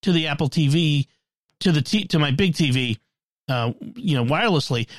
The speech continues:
which was awesome. And I can play that way. There's, the lag is great. Uh, so that, that was those two things. And, and frankly, it's what makes, uh, the tech of the year for me is not so much how much I've used it, but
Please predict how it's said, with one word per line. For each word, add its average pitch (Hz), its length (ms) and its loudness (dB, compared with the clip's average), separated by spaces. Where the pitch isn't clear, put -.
which 165 140 2
was 160 140 2
awesome. 180 460 -2
And 143 300 0
I 151 120 -2
can 139 140 -2
play 208 200 2
that 120 160 -2
way. 117 140 -2
There's, 127 220 -2
the 139 160 -2
lag 143 300 0
is 120 240 -4
great. 151 320 -6
Uh, 123 220 -2
so 143 220 0
that, 160 260 -2
that 156 240 -2
was 151 280 -2
those 240 220 2
two 240 160 0
things. 190 240 2
And, 202 160 2
and 196 140 2
frankly, 240 400 2
it's 180 260 -2
what 202 260 2
makes, 214 380 0
uh, 190 160 2
the 165 280 4
tech 214 300 -2
of 175 80 2
the 160 60 2
year 190 180 2
for 202 120 0
me 196 200 2
is 143 120 0
not 208 160 2
so 240 120 0
much 165 160 0
how 175 60 2
much 151 220 0
I've 190 300 0
used 123 240 0
it, 127 140 -6
but 139 160 -4